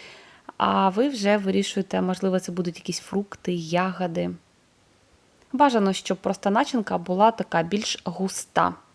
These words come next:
Це жовток плюс одна столова ложка води.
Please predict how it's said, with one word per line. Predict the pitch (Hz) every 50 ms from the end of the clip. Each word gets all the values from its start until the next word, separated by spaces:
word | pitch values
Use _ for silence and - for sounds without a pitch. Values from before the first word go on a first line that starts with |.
| _ - - - - - -
Це | - - 226 226
жовток | 196 196 208 202 - - 339 339 -
плюс | - 208 214 220 - 208
одна | 180 190 226 277
столова | - - - 196 196 196 190 185 190
ложка | 190 202 254 269 - - - 190 180
води. | 170 180 214 214 185 165 160 175 180